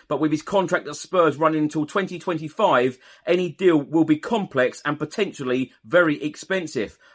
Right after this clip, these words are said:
although they have also admitted that he cannot be sure how discussions will go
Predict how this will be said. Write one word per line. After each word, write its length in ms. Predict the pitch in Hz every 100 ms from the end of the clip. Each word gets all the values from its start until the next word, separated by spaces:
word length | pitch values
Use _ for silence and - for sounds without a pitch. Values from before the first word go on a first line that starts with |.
| -
although 560 | 160 160 185 180 180 175 _
they 80 | 156
have 260 | 156 175 -
also 360 | 185 202 190 156
admitted 540 | 139 147 147 151 143 - _ _
that 160 | 151 143
he 120 | 151
cannot 400 | - 185 175 -
be 100 | -
sure 360 | 147 - 170 143
how 140 | 160
discussions 640 | 151 156 - 180 156 151
will 260 | 117 175 196
go 380 | 202 165 127